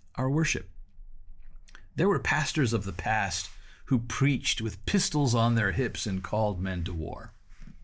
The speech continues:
Pastors in my church, the Orthodox Church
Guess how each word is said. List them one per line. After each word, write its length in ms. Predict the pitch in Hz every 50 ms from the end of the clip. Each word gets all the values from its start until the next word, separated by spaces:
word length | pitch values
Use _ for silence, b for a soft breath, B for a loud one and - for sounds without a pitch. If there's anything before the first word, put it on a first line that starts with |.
| - - - - - - - - - - - - - - - -
Pastors 440 | - - 147 120 - - 143 127 107
in 100 | 107 104
my 160 | 110 117 117
church, 380 | 117 117 - 90 90 - - -
the 100 | 80 78
Orthodox 500 | 98 110 113 117 104 90 85 82 82 -
Church 380 | - - - 67 71 - -